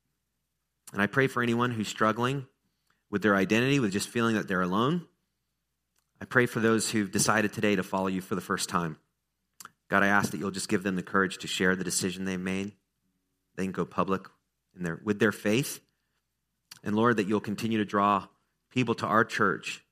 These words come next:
so that we can be living stones together, to build a spiritual house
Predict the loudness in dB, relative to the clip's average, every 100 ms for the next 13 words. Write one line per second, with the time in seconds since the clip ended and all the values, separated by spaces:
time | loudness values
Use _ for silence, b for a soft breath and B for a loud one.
0 | _ _ -8 -6 -4 -4 -4 -2 -2 -4
1 | -6 -8 -10 -8 -4 -4 -2 -6 -8 _
2 | _ _ _ _ _ _ _ _ _ _
3 | _ 0 0 0 -2 2 2 0 -2 0
4 | -2 -6